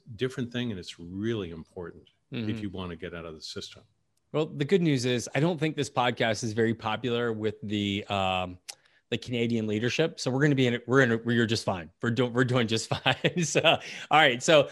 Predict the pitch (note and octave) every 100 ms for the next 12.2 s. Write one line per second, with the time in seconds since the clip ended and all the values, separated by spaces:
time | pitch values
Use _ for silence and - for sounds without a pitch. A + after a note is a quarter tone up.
0 | - A#2 G#2+ D3 C#3+ C#3+ - D#3+ G#3 G#3
1 | - - - A#3 C4 A#3+ A3+ - G#3 F#3+
2 | F#3 - F3+ E3+ F3 C#4 D4 E3+ F3+ -
3 | C#4+ D4 G3 F3 F3+ E3+ D3 C#3 C3+ C#3+
4 | C#3+ A2+ F#2+ G#2+ C#3+ C3 C3 B2+ C3 C3
5 | B2+ B2 A#2+ F2+ B2 A#2+ A2+ A2+ A2+ A2+
6 | A2+ A2 G#2 A2+ A2 A2 A2 G#2 G#2+ G2+
7 | A#2 B2 A#2 A2+ - A2+ G#2 - - _
8 | D3 E3+ G#3+ - - D#3+ C#3 D3 - E3+
9 | - C#3 - - - D#3 F#3+ - F3+ A#3
10 | F3 E3 F#3 G3 G3 F#3+ F#3 F#3+ F#3 F3
11 | D#3+ D#3 D#3 C#3+ - C3+ C#3+ D3+ D3 D#3
12 | D3+ D#3